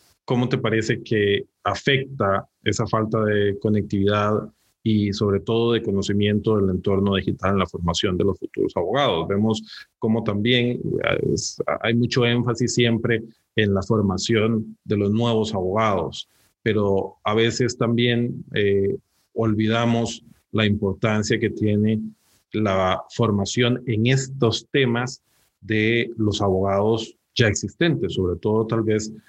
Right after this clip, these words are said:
de aquellos que tienen más tiempo, eh, en el mercado, que en algunos casos la tecnología los ha, eh, sobrepasado, ¿no? Se convierte esto en un hándicap, eh, profesional,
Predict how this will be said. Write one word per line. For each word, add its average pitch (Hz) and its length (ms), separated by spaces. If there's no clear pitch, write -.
de 107 120
aquellos 110 440
que 104 100
tienen 107 640
más 110 420
tiempo, 110 540
eh, 95 320
en 107 140
el 104 100
mercado, 110 600
que 101 400
en 104 240
algunos 110 380
casos 120 580
la 110 140
tecnología 98 840
los 95 360
ha, 107 340
eh, 98 320
sobrepasado, 101 960
¿no? 151 200
Se 110 300
convierte 127 840
esto 113 520
en 101 220
un 107 180
hándicap, 117 640
eh, 98 440
profesional, 110 760